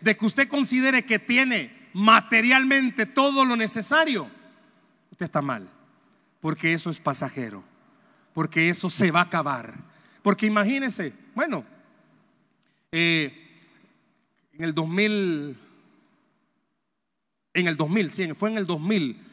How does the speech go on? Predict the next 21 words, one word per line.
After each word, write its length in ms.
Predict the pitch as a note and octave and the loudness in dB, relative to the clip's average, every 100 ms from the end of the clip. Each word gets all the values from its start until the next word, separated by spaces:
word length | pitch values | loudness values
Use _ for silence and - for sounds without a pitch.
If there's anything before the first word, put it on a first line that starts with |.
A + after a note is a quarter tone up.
| - _ - | -20 _ 0
Dios 180 | G#3 | 2
me 120 | G#3+ G3 | 2 0
permitió 400 | F#3+ E3+ F3+ G3 | -2 -4 0 -2
hacer 260 | - G3+ | 0 0
un 340 | F#3 F#3 G3 F3 | 0 -4 -4 0
viaje 500 | F#3+ G3+ F#3+ F#3+ F3+ - - _ _ _ _ _ _ _ _ - | 2 0 -2 -6 -6 -16 -20 _ _ _ _ _ _ _ _ -4
a 80 | D#3+ | 0
unas 260 | G#3+ A3 | 2 2
iglesias 420 | G3+ G#3 G3+ G3+ G3 | 2 2 2 -2 -2
a 80 | |
Nicaragua. 680 | G3+ G#3 A3+ D4 D4+ E3 - - - - - _ _ _ _ _ _ _ _ - | -4 -2 2 2 2 -2 -8 -20 -20 -20 -20 _ _ _ _ _ _ _ _ -2
Y 120 | F#3 | 2
antes 380 | G3 G#3 A3 F3 | 2 0 -4 0
de, 520 | G3 E3+ D3 - - _ - | 0 0 -4 -12 -20 _ -4
de 120 | G3+ | 0
ir 180 | A3 A3 | 0 0
a 60 | G#3+ | -2
esas 260 | G#3+ G#3 | -2 -6
iglesias, 520 | A#3 A3 G3+ A3+ G#3+ - | -4 -2 -2 -4 -8 -8
pues, 440 | D#4 - - - _ _ _ _ - | -10 -8 -14 -20 _ _ _ _ -18
eh, 320 | D3 C#3+ | -14 -12